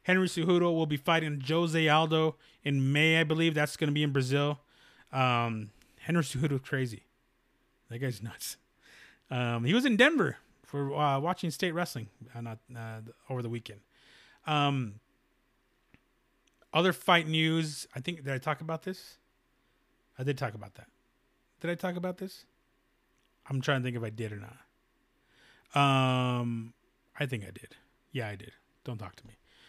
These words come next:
Shogun versus Little Nog, and then Valentina Shevchenko against,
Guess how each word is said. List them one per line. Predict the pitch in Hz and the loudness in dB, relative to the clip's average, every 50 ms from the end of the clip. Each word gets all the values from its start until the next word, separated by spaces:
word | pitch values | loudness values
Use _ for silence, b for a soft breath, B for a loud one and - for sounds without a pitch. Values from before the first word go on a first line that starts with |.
| b b b b | b b b b
Shogun | - - 156 151 147 147 147 143 139 | -4 -2 0 2 2 4 4 2 4
versus | 135 139 135 - - 131 127 127 120 | 2 2 0 0 0 -2 0 0 0
Little | 123 135 139 135 | 0 0 0 0
Nog, | 131 135 135 135 135 131 135 131 131 131 | 2 2 2 4 4 4 2 2 0 -2
and | 123 123 123 | -2 0 0
then | 123 120 120 120 120 117 | 0 0 0 0 0 0
Valentina | 123 123 123 120 - 135 127 120 | 0 0 0 0 -2 -4 -4 -4
Shevchenko | - - 117 - - 123 120 107 - 127 117 113 | -4 -6 -6 -6 -4 -4 -4 -4 -4 -4 -4 -4
against, | 110 110 113 120 117 117 113 110 - - - - | -4 -6 -4 -2 -2 -2 -2 -4 -6 -8 -14 -18